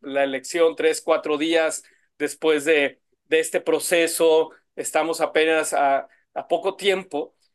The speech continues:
tendríamos que empezar a ver ya mecanismos de fuerza, una transición donde el Claudia Sheinbaum empiece a dar luces acerca de su posición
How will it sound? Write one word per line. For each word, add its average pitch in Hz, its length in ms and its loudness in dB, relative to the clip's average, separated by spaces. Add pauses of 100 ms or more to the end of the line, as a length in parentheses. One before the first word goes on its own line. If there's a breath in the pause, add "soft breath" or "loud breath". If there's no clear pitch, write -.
(120)
tendríamos 208 540 0
que 240 100 -2
empezar 226 400 2
a 208 100 4
ver 202 200 0
ya 175 340 2
mecanismos 180 800 -4
de 160 140 0
fuerza, 190 420 0
una 220 160 0
transición 165 500 -2
donde 151 220 0
el 139 140 -4
Claudia 180 340 2
Sheinbaum 180 400 0
empiece 180 400 0
a 202 40 4
dar 190 180 2
luces 196 560 -4
acerca 180 460 0
de 165 100 0
su 139 160 -12
posición 165 640 0